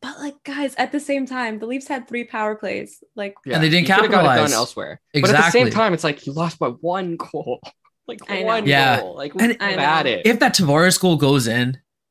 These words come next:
Speaker 3: we go to O T, like, who knows what
Speaker 2: Well, yeah, I mean,
Speaker 3: happens,
Speaker 2: maybe.
Speaker 3: right?
Speaker 2: We, everything changes after that.
Speaker 3: Yeah.
Speaker 2: But, like, it's just stupid. I don't,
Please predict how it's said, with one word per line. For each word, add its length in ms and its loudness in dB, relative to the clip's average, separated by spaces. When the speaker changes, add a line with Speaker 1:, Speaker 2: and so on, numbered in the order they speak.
Speaker 3:
we 100 2
go 180 6
to 140 6
O 180 4
T, 380 4
like, 240 0
who 280 2
knows 600 4
what 180 0
Speaker 2:
Well, 240 2
yeah, 100 2
I 20 2
mean, 20 2
Speaker 3:
happens, 260 -4
Speaker 2:
maybe. 300 2
Speaker 3:
right? 100 -16
Speaker 2:
We, 200 -12
everything 340 -4
changes 400 -10
after 280 -8
that. 260 -8
Speaker 3:
Yeah. 340 2
Speaker 2:
But, 60 -6
like, 160 0
it's 180 -4
just 240 -8
stupid. 400 -8
I 160 -2
don't, 360 -4